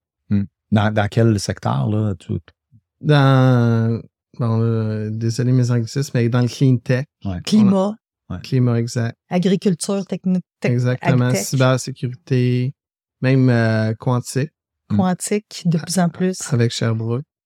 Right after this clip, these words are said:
Speaker 2: Euh,
Speaker 3: Femme, qui est pas un secteur en soi,
Speaker 2: Ouais.
Speaker 3: mais le, le, l'entrepreneuriat féminin
Speaker 1: Ouais.
Speaker 3: est
Speaker 2: Exact.
Speaker 3: aussi encouragé, euh, dans certains fonds en
Speaker 2: Exact.
Speaker 3: particulier.
Speaker 1: Ouais, ouais,
Speaker 3: Ouais.
Speaker 1: ouais, tout à fait.
Speaker 2: Même au, au niveau de la, la B D C au niveau canadien,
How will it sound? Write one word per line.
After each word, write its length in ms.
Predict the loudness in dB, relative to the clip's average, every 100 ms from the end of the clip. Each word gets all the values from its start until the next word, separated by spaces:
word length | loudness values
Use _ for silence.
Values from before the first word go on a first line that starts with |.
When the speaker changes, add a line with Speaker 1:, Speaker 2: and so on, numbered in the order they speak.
| _ _ _ _ _ -6
Speaker 2:
Euh, 240 | -2 -2
Speaker 3:
Femme, 400 | 0 0 2 2
qui 120 | 0 -2
est 20 |
pas 140 | -2
un 40 | -4
secteur 400 | -4 -4 -4 -2
en 180 | -2
soi, 280 | -2 -4 -6
Speaker 2:
Ouais. 80 | -2
Speaker 3:
mais 180 | 0 2 2 2 2
le, 40 |
le, 140 | 2
l'entrepreneuriat 680 | 2 0 -4 -4 -2 -2 -2
féminin 500 | 0 2 4 2 0
Speaker 1:
Ouais. 80 | 0
Speaker 3:
est 40 |
Speaker 2:
Exact. 260 | 0 2 2
Speaker 3:
aussi 540 | 0 -2 -6 -4 -2
encouragé, 840 | -2 -2 -2 2 2 0 0 0 0
euh, 160 | 2 2
dans 200 | 0 -2
certains 360 | -6 -4 -4
fonds 220 | -2 -6
en 60 | -6
Speaker 2:
Exact. 80 | -4 -6 -4 -2
Speaker 3:
particulier. 260 | 0 0 -4 _
Speaker 1:
Ouais, 60 | -6
ouais, 60 | -4
Speaker 3:
Ouais. 80 | -6
Speaker 1:
ouais, 80 | -20 _ -10
tout 100 | -10
à 40 |
fait. 260 | -6 -10 -10 _ _ _
Speaker 2:
Même 260 | 2 4 4
au, 140 | 2
au 140 | 2 2
niveau 260 | 2 2
de 60 | 2
la, 260 | 2 2
la 140 | 2 0
B 80 | 0
D 200 | 0 -4
C 220 | -4 -4
au 260 | 0 0
niveau 200 | 2 0 -2
canadien, 560 | 0 0 0 0 -2